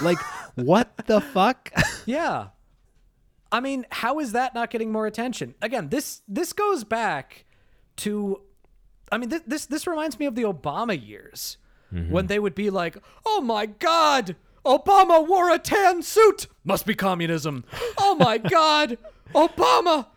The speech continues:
Speaker 1: saluted a Marine with a coffee cup in his hand."
Speaker 2: <laughs>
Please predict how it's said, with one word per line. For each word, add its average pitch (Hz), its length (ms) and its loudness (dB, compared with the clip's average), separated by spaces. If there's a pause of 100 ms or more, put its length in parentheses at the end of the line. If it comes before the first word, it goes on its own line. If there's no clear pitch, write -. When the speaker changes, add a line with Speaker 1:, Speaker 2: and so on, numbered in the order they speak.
(240)
Speaker 1:
saluted 415 580 6
a 370 80 4
Marine 381 720 6 (420)
with 508 140 10
a 587 200 8
coffee 571 400 4
cup 554 240 4
in 554 80 8
his 554 120 6
hand." 523 580 2
Speaker 2:
<laughs> 147 360 2